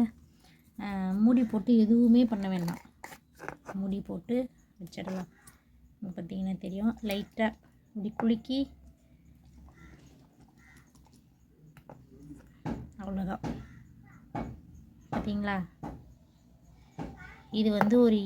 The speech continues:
ஏழு நாளைக்கு வந்து ஓப்பனே பண்ணாதீங்க, அப்படியே க்ளோஸ் பண்ணியே வைங்க.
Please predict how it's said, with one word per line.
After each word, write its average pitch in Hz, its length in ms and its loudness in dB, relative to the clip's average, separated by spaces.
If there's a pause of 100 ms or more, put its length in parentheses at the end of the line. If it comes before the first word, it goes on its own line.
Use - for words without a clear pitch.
ஏழு 254 320 8
நாளைக்கு 240 600 2
வந்து 220 280 6 (160)
ஓப்பனே 220 440 2
பண்ணாதீங்க, 190 540 0
அப்படியே 220 300 2
க்ளோஸ் 240 380 4
பண்ணியே 214 440 4
வைங்க. 196 300 2